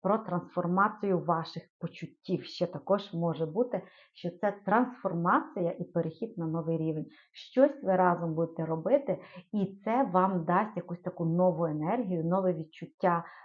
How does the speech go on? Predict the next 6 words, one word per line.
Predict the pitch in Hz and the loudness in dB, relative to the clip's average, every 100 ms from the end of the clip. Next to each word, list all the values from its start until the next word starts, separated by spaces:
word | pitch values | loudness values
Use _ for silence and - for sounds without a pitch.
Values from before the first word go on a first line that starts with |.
| - | -8
а, | 165 156 156 156 | 0 2 2 4
вас | 175 175 170 - - | 4 4 0 -12 -4
обох, | 165 151 170 262 269 - 151 | -4 4 6 6 4 -8 0
вас | 160 160 - | 0 0 -4
як | 147 - - | -8 -10 -2
пари. | 170 180 240 190 | 0 2 2 0